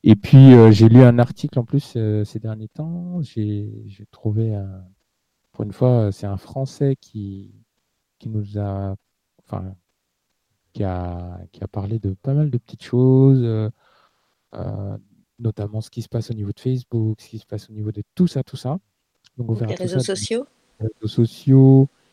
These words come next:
Speaker 1: Quelles sont les alter-, les alternatives ? Est-ce qu'il en existe des alternatives ? Est-ce qu'il existe des projets ?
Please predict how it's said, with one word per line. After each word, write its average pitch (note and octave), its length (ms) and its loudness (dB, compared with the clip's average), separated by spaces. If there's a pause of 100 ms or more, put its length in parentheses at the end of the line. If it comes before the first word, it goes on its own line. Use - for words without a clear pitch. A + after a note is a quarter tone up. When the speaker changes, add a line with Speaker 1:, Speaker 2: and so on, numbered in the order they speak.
(320)
Speaker 1:
Quelles E3 160 -2
sont F#3 100 0
les D#3 160 0
alter-, C3+ 420 -6
les B2 280 -6
alternatives ? B2 640 -4 (960)
Est-ce A#2 200 -6
qu'il C#3+ 240 -2
en C3+ 120 0
existe D3 360 -4
des A#2+ 140 -4
alternatives ? A#2 800 -8
Est-ce B2 120 -10
qu'il A#2+ 160 -10
existe A#2+ 280 -10
des A#2 80 -6
projets ? A#2 500 -4